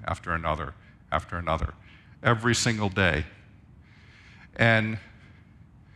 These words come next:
my question is, is it that routine that actually, that mo-, uh, or is it the motivation behind the routine that actually sets him apart? Because if you think about it,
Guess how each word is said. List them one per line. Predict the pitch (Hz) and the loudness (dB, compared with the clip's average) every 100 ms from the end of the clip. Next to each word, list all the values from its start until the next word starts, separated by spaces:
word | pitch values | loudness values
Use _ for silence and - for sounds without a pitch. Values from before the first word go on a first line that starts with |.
| - - - | -20 -20 0
my | 139 185 | 4 4
question | - 160 - 117 | 4 4 4 2
is, | 120 | 4
is | 139 151 | 4 2
it | 208 | 2
that | 180 170 151 | 4 4 2
routine | 143 156 - - 151 156 175 175 - - - - - | -2 -2 -4 -4 -2 -2 -4 -8 -14 -20 -20 -20 0
that | 104 98 | 2 4
actually, | 104 113 117 - 139 123 117 110 107 - - - - - _ - - - - - - | 4 4 4 0 2 2 2 0 -4 -10 -20 -20 -20 -20 _ -20 -20 -20 -20 -20 0
that | 107 - | 0 2
mo-, | 117 120 - | 2 0 0
uh, | 113 104 95 87 | 0 2 2 0
or | 135 131 | 4 6
is | 127 | 6
it | 123 | 4
the | 110 | 0
motivation | 107 120 120 104 135 143 110 | 0 2 2 4 4 2 -2
behind | 92 92 95 104 104 | -4 0 4 4 2
the | |
routine | 90 92 87 107 92 | -4 -10 -8 -6 -6
that | 87 | 2
actually | 90 92 - 90 | 2 2 0 -4
sets | - - - | -2 -2 -4
him | 87 | -10
apart? | 71 - 76 - - - - | -6 -2 -2 -4 -16 -18 -6
Because | 113 131 | -2 0
if | 120 | 0
you | 117 | 0
think | 147 160 | -2 -2
about | 90 82 | 0 0
it, | 80 | 0